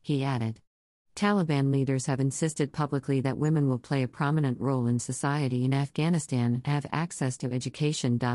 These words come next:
They are still involved in talks over forming a government, but in recent weeks have signaled women should stay at home and, in some instances, militants have ordered women to leave their workplaces.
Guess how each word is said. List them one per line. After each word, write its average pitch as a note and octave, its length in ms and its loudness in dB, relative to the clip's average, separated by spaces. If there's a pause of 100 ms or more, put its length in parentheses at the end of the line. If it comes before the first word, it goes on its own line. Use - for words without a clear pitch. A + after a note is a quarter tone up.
They C3 140 2
are B2 60 0
still D3+ 340 0
involved B2 420 0
in B2 100 2
talks D#3+ 360 -4
over C3 180 -2
forming D3+ 380 0
a B2+ 40 0
government, A#2+ 580 0 (240)
but F3+ 120 2
in F#3 140 4
recent F#3+ 340 2
weeks D#3+ 280 -2
have C3+ 120 0
signaled E3 460 -2
women C3+ 320 2
should B2 240 -2
stay D3 280 -2
at B2+ 80 0
home B2+ 420 2 (100)
and, B2 300 2 (260)
in F3 140 2
some D#3 200 0
instances, C3+ 720 0 (280)
militants F#3+ 520 2
have C3 140 0
ordered C#3 400 -2
women C3 300 4
to B2 80 -2
leave B2+ 260 0
their A#2+ 140 0
workplaces. A#2 840 -2